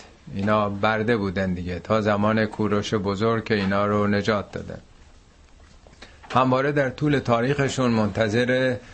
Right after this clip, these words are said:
یک نجات بخشی بودن، تا اینکه حضرت عیسی ظهور کرد از داخل همون امت. عیسی رو گفتن قرار نبود که از این تیره، از این شعبه،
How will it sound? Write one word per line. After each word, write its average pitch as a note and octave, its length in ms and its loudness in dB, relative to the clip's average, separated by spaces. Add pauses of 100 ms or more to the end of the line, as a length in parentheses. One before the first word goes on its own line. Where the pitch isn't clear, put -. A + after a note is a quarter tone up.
(560)
یک B2 340 0
نجات G#2 480 0
بخشی A#2 360 -2
بودن، E2+ 400 -10
تا A2+ 180 0
اینکه C3 320 -2
حضرت A2+ 300 -2
عیسی B2+ 480 0
ظهور F2+ 380 -4
کرد - 320 -16 (1200)
از G2 340 -4 (100)
داخل A#2 440 2
همون A#2 420 0
امت. E2+ 500 -6 (880)
عیسی A#2 300 0
رو C#3 200 2
گفتن D3 440 0
قرار C3 320 2
نبود D#3+ 380 0
که C3+ 120 0
از A2+ 380 0
این A#2+ 300 2
تیره، A2 320 0
از F#2+ 260 0
این G2+ 140 0
شعبه، G2+ 520 2